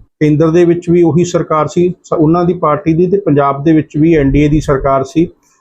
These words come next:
ਲੇਕਿਨ ਉਦੋਂ ਵੀ ਪ੍ਰਕਾਸ਼ ਸਿੰਘ ਬਾਦਲ ਵੱਲੋਂ ਇਸ ਸਕੀਮ ਨੂੰ ਲਾਗੂ ਕਰਨ ਤੋਂ ਨਾਂਹ ਕਰ ਦਿੱਤੀ ਗਈ ਸੀ। ਫਿਰ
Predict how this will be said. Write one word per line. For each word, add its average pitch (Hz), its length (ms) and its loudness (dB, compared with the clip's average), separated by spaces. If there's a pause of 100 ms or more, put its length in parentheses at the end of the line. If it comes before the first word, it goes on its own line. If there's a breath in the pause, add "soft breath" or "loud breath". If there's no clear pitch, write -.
(120)
ਲੇਕਿਨ 175 280 0
ਉਦੋਂ 185 340 2
ਵੀ 196 180 2
ਪ੍ਰਕਾਸ਼ 151 480 -2
ਸਿੰਘ 170 280 -2
ਬਾਦਲ 147 320 0
ਵੱਲੋਂ 147 300 0 (100)
ਇਸ 151 100 0
ਸਕੀਮ 151 500 -2
ਨੂੰ 156 200 2
ਲਾਗੂ 135 340 0
ਕਰਨ 139 260 -2
ਤੋਂ 147 180 -2
ਨਾਂਹ 135 240 0
ਕਰ 156 200 -4
ਦਿੱਤੀ 143 340 -2
ਗਈ 147 160 2
ਸੀ। 156 240 0 (640)
ਫਿਰ 190 320 2